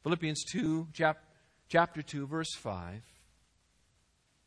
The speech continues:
"Have this attitude in yourselves," Paul says, "which was also in Christ Jesus, who, though he existed in the form of God, did not regard equality with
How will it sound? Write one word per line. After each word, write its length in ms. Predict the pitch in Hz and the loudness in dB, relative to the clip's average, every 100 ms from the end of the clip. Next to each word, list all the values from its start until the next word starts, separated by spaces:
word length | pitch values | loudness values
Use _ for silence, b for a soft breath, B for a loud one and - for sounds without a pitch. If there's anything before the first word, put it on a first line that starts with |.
| _ _ _ | _ _ _
"Have 140 | - 285 | 4 4
this 200 | 247 - | 4 2
attitude 460 | 147 139 135 165 147 | 6 6 4 0 0
in 100 | 139 | 0
yourselves," 600 | 127 - 143 143 160 - | 0 2 6 8 6 4
Paul 240 | 156 147 | 4 6
says, 420 | - 160 175 208 | 6 6 6 6
"which 200 | 175 170 | 2 0
was 180 | 185 165 | 2 4
also 360 | 180 180 196 190 | 6 4 4 2
in 300 | 190 196 185 b b b | 2 2 -2 b b b
Christ 400 | - 160 123 - | 2 4 4 0
Jesus, 720 | 110 104 92 76 - - - - _ _ _ _ _ b b | -4 -4 -6 -10 -12 -12 -12 -16 _ _ _ _ _ b b
who, 100 | 214 | 8
though 160 | 226 220 | 10 12
he 120 | 202 | 10
existed 540 | 165 139 233 - 196 | 8 4 2 4 4
in 80 | 180 | 4
the 60 | 156 | 2
form 380 | 196 208 208 | 6 8 8
of 140 | 165 127 | 6 8
God, 320 | 170 185 175 | 10 10 6
did 100 | 151 | 6
not 220 | 180 190 | 6 6
regard 360 | 156 147 175 180 | 6 8 10 8
equality 480 | - 175 190 190 160 | 4 6 8 8 6
with 160 | 139 | -2